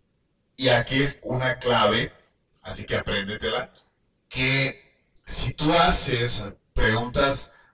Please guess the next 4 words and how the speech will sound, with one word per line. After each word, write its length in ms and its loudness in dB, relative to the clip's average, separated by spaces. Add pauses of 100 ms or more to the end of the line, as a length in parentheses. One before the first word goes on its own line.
(120)
más 840 0
inteligentes, 880 -4
más 300 -4
profundas, 840 -6